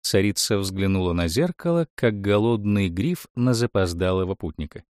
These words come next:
«Скажи, да всю правду доложи. Отлучалась ли я в Лукоморье?» «Никогда, государыня!»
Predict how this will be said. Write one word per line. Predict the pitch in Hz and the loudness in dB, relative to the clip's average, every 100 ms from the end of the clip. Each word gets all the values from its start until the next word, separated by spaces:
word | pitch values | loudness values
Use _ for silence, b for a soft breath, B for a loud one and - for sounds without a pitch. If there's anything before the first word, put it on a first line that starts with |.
| _ _ _ _ _ | _ _ _ _ _
«Скажи, | - - 131 117 98 90 156 _ _ | -8 0 2 2 2 -4 -6 _ _
да | 92 90 101 | -2 2 2
всю | - 151 | 2 -2
правду | - 98 87 104 | 0 0 2 0
доложи. | 139 156 165 104 80 _ _ _ _ _ - | 0 0 0 -2 -8 _ _ _ _ _ -2
Отлучалась | 170 185 240 - 135 104 104 - | 0 2 2 2 4 4 4 0
ли | 131 123 | 0 2
я | 127 135 - | 0 -2 -6
в | 110 | 0
Лукоморье?» | 127 143 - 135 131 135 151 _ _ _ _ - | 2 2 2 2 2 -2 -8 _ _ _ _ -2
«Никогда, | 208 220 - 196 156 175 147 - _ | 0 2 2 0 2 0 0 -4 _
государыня!» | 151 151 180 202 170 160 165 170 | -6 -2 0 0 2 2 2 0